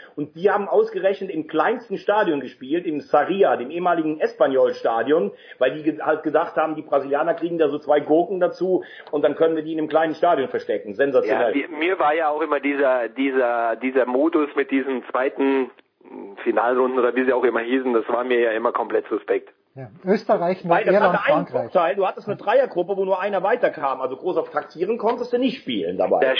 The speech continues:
Speaker 2: stimmt, aber für mich ist ein Turnier nach einer Vorrunde, nach einer klassischen Vorrunde einfach K-O-System.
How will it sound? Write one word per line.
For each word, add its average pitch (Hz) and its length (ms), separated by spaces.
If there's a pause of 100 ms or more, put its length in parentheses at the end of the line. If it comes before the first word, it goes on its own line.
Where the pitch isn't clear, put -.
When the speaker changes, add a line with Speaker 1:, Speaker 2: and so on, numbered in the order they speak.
Speaker 2:
stimmt, 151 300
aber 131 360 (300)
für 147 120
mich 160 220
ist 156 200
ein 151 140
Turnier 156 400
nach 147 140
einer 143 160
Vorrunde, 143 680
nach 127 120
einer 135 120
klassischen 139 480
Vorrunde 131 400
einfach 123 240
K-O-System. 113 600